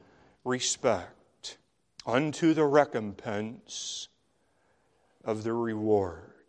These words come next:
When the junior catechism class memorizes this, they always stumble over those words. It's big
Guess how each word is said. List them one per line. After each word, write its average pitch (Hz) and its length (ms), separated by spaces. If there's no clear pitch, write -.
When 98 140
the 90 100
junior 104 440
catechism 107 640
class 110 380
memorizes 110 720
this, 110 240
they 104 140
always 107 200
stumble 98 520
over 95 260
those 98 260
words. 98 580
It's - 160
big 107 400